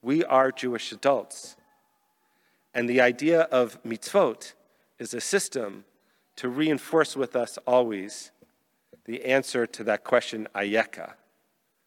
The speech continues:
where are you in relationship to God, to your people,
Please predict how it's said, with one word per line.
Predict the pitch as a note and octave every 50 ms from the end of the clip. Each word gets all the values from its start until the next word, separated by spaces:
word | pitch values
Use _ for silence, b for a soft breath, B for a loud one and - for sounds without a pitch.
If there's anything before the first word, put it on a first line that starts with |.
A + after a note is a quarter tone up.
| _ _ _ -
where | A#2 B2 B2+ C3+ C#3 - B2+
are | B2 B2+ B2
you | A#2 G2+ G2 F#2 - - - _ _ _ _ _ _ _ _ _ _ _ _ _ _ -
in | A2 A2 A2
relationship | G#2+ G#2+ G#2 A#2 A#2+ - - - G#2+ - - A2+ G#2 - - - _ -
to | - G#2+
God, | F2+ - A#2 A#2 A#2 A2+ A2 G#2+ G#2 - - - - _ _ _ _ _ _ _ _ _ _ _ _ _ _ _ _ -
to | - G#2
your | G2 G2+ F#2+
people, | - - - C3+ - - A#2+ G#2+ F#2+ F#2+ G2 -